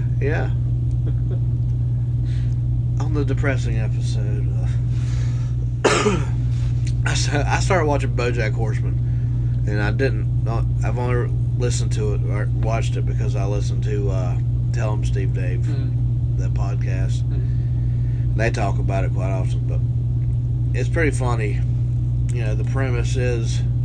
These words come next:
Speaker 1: BoJack was a horse that. Have you seen it?
Speaker 2: Yeah. Yeah,
Speaker 1: <laughs>
Speaker 2: I've
Speaker 1: Oh, so
Speaker 2: seen
Speaker 1: you
Speaker 2: it.
Speaker 1: know all about it.
Speaker 2: I've
Speaker 1: But
Speaker 2: seen, I've seen, like, the first few episodes. It was, it was pretty good. I don't know why I quit watching it.
Speaker 1: It's
Speaker 2: I
Speaker 1: a,
Speaker 2: just,
Speaker 1: it's
Speaker 2: I
Speaker 1: a,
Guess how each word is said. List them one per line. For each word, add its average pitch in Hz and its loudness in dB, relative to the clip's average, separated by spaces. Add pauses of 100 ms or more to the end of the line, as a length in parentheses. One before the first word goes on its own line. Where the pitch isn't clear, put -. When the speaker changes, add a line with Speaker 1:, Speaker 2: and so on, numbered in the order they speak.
(1040)
Speaker 1:
BoJack 123 0
was 120 0
a 120 -2
horse 120 0
that. 104 0 (840)
Have 117 0
you 131 0
seen 151 0
it? - 0
Speaker 2:
Yeah. 147 0 (160)
Yeah, 120 -2
Speaker 1:
<laughs> 120 0
Speaker 2:
I've 120 0
Speaker 1:
Oh, 120 -2
so - 0
Speaker 2:
seen 143 2
Speaker 1:
you 151 2
Speaker 2:
it. 143 2
Speaker 1:
know 120 2
all 110 2
about 107 0
it. 120 0 (520)
Speaker 2:
I've 349 4
Speaker 1:
But - 0
Speaker 2:
seen, - 0
I've 185 2
seen, 214 0
like, - 0
the - 0
first 160 0
few 127 0
episodes. - 0 (500)
It - 0
was, 403 2
it - 0
was - 2
pretty - 0
good. - 0 (220)
I 170 2
don't 214 0
know 143 0
why 123 2
I - 2
quit 127 0
watching 117 0
it. - 0
Speaker 1:
It's - 0
Speaker 2:
I - 0
Speaker 1:
a, - 0
Speaker 2:
just, - 0
Speaker 1:
it's - 0
Speaker 2:
I 180 2
Speaker 1:
a, - 2